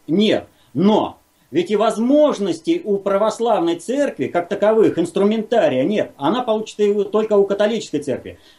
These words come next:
Но, э, если, э, всё, что будет под эгидой Р П Ц, работать против Путина, значит, э, Р П Ц копает под себя.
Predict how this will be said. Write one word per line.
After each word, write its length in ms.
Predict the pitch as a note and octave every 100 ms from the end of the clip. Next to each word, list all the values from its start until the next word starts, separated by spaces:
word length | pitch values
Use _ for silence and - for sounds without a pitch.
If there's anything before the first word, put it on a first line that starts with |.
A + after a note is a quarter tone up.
| -
Но, 400 | F#3 F#3+ G2 - _ _ -
э, 100 | D3
если, 720 | C#3+ A3+ B3+ - E3+ C3+ - _ _
э, 240 | C#3 D#3 D3+ - _
всё, 400 | - A#3+ A3 D#3
что 320 | - F3+ E3+
будет 320 | D#3+ G3+ F3
под 180 | F3+ F3
эгидой 500 | F#3 G3+ D#3 C#3+ - _ -
Р 180 | F3 -
П 160 | G#3+
Ц, 460 | - G3+ D#3 G2+ -
работать 540 | - F#3 G3+ D#3+ C#3+
против 520 | - A#3+ D#4 - A3 -
Путина, 640 | G#3 D#3+ - G2 E2 - _ _ _ _
значит, 600 | A#2 F#3+ B3 - C#3 -
э, 60 | D3
Р 340 | D#3 E3+ F#3+
П 120 | G3+ F#3+
Ц 220 | - C4+
копает 560 | C4 - G3 A3+ B3 -
под 240 | F#3+ A3
себя. 600 | A3 G#3+ G#3 G#3 D3 G2+